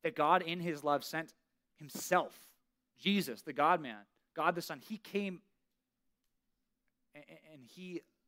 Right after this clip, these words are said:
did exactly what was required for you to be saved. He didn't do more, he didn't do less.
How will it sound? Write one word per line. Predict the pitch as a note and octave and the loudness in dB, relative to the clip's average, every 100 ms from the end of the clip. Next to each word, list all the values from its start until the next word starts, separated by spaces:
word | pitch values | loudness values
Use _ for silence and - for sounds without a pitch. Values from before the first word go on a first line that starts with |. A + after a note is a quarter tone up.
| _ _ _ _ _ _ _ _ _ | _ _ _ _ _ _ _ _ _
did | E3 F3+ | 0 0
exactly | C#3 A#2+ E3 - | 0 0 0 0
what | F#3 F3 | -4 -4
was | D#3+ | -6
required | C3+ - C3 A#2+ | -8 -2 -2 -2
for | B2 | -6
you | A#2 | -16
to | A2+ | -16
be | G#2+ | -16
saved. | A2+ F#2 - _ _ _ _ _ _ _ | -16 -16 -18 _ _ _ _ _ _ _
He | C#3+ | -12
didn't | B2 | -10
do | A2+ | -6
more, | C#3+ G3+ G#3+ - - | 2 2 2 -6 -12
he | |
didn't | C3 D3 | -10 -8
do | D3+ | -2
less. | C#3 G#2 - - | 0 0 -4 -16